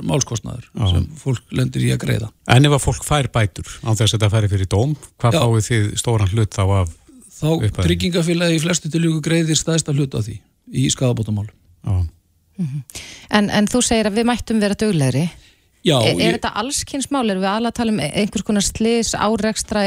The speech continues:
Speaker 3: eða, eða bara heilt yfir þegar kemur að bótum?
Speaker 1: Já, sko, umferðarslys eru náttúrulega mjög stór í þessu og þar hefur, uh, vitund fólks aukist um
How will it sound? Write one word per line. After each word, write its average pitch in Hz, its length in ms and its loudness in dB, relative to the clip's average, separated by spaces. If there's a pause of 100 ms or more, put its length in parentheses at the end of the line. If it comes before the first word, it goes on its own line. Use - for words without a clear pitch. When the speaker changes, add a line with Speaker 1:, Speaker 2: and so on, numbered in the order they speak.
Speaker 3:
eða, 196 220 0
eða 196 240 0
bara 190 120 2
heilt 220 300 -2
yfir 240 400 0
þegar 175 240 -2
kemur 220 240 2
að 190 80 0
bótum? 247 300 -4 (240)
Speaker 1:
Já, 139 160 2 (100)
sko, 147 220 0
umferðarslys 190 500 2
eru 185 80 2
náttúrulega 180 460 2 (560)
mjög 175 160 4
stór 147 320 0
í 151 160 2
þessu 117 240 0 (240)
og 131 440 -4
þar 151 200 2
hefur, 147 260 0
uh, - 920 -8 (400)
vitund 170 340 2
fólks 160 240 0
aukist 165 640 0
um 170 220 0